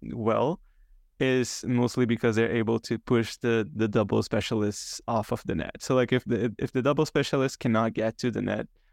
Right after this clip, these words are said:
um, and be able to control the point from there,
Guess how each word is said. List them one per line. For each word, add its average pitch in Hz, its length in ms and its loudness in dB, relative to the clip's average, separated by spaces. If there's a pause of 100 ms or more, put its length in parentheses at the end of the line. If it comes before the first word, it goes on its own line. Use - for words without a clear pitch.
(280)
um, 110 480 2 (880)
and 113 380 2 (140)
be 127 220 2
able 120 220 4
to 117 140 -2
control 120 400 0
the 113 120 0
point 110 280 0
from 107 320 0
there, 127 320 2